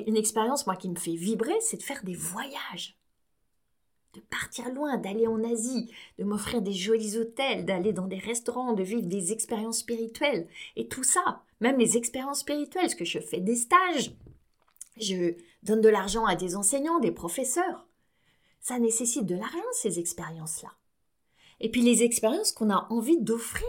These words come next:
aux autres. L'argent permet ça. Imaginez que la vie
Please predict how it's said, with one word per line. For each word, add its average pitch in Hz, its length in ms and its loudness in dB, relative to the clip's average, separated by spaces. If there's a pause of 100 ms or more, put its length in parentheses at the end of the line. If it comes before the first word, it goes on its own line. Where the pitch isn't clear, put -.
(120)
aux 180 200 -2
autres. - 360 -6 (1900)
L'argent 202 340 -6
permet 170 380 -8
ça. - 180 -8 (1040)
Imaginez 330 580 0
que - 100 -4
la 220 140 4
vie 196 440 -2